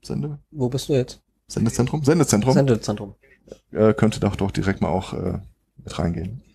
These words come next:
Speaker 2: Ja.
Speaker 1: Ja.
Speaker 2: Und sonst so?
Speaker 1: Dann
Speaker 2: Haben wir Pre-Show durch, ne?
Speaker 1: würd ich sagen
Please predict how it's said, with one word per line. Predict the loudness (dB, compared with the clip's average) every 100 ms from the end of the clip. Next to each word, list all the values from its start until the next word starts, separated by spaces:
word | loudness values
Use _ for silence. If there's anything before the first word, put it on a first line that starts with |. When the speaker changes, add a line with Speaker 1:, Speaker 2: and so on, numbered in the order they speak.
| _ -20 -20 _ _ _ _ _ _ _ _ _ _ _ _ _ _ _ -18 -18 _ _
Speaker 2:
Ja. | 4
Speaker 1:
Ja. | 4 4 0 -6 -10 -12 -16 -18 -20 -20 -12 -6
Speaker 2:
Und | -2 -2
sonst | -2 -2 2
so? | 2 0 -12 _ -12 -10 -12 -16 -16 -18 -18 _ _
Speaker 1:
Dann | -2 0 0 -4 _
Speaker 2:
Haben | -2
wir | 2 2
Pre-Show | 0 0 -2
durch, | 0 -2 -2
ne? | -6 -6
Speaker 1:
würd | -6
ich | -4
sagen | 0 0 0 -4